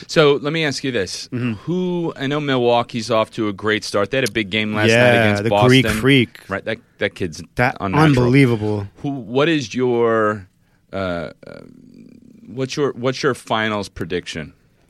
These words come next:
Speaker 2: Um,
Speaker 1: Not
Speaker 2: I mean,
Speaker 1: that that's super difficult to predict, I guess, but
Speaker 2: I'm gonna say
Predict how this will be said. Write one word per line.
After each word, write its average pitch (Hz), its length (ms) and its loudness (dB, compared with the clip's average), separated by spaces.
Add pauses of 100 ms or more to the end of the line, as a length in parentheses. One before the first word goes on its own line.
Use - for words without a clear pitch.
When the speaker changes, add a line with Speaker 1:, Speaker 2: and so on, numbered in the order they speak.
(220)
Speaker 2:
Um, 185 580 2
Speaker 1:
Not 180 80 0
Speaker 2:
I 180 60 6
mean, 185 100 6
Speaker 1:
that 120 120 2
that's 113 220 0
super 113 380 -2
difficult 98 540 -2
to 95 80 -10
predict, 87 520 -4
I 85 40 -4
guess, 80 280 -10
but 80 280 -6 (460)
Speaker 2:
I'm 151 200 6
gonna 196 240 6
say 160 720 2